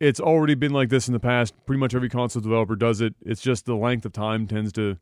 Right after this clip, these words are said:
change. And, or like I said before, it's, it's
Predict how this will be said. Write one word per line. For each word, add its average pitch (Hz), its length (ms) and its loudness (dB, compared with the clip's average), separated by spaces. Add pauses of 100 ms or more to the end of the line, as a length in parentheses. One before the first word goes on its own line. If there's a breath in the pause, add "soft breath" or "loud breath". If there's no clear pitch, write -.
(500 loud breath)
change. 123 460 2
And, 151 280 2
or 143 240 4
like 131 160 4
I 127 60 2
said 117 180 0
before, 120 580 0
it's, 113 420 -4 (560)
it's 131 500 0